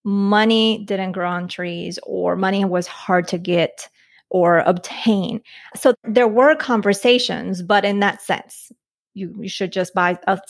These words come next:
a lesser brand or, or more of a generic brand that doesn't cost a lot of money because it doesn't grow on trees. Were there any other discussions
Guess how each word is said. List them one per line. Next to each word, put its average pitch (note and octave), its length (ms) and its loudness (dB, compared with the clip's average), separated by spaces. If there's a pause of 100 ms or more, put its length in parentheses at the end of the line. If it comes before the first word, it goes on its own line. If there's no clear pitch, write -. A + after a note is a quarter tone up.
(120)
a F#3 80 4
lesser G3+ 400 2
brand F3+ 360 -2
or, E3 80 -2
or F3 300 0
more F3+ 180 0
of F3 80 -4
a F3+ 60 -4
generic F#3+ 540 2
brand F3+ 440 0
that F3+ 140 -4
doesn't G3 240 0
cost - 320 -4
a F3+ 60 -2
lot F3+ 180 0
of F3+ 100 0
money F#3 400 -2 (200)
because G3 260 2
it F#3 100 2
doesn't F3 280 -2
grow F3 160 2
on F3 80 -2 (100)
trees. F3+ 340 -4
Were A3+ 160 6
there B3 220 4
any C4+ 340 2
other G#3 280 4
discussions - 1300 -4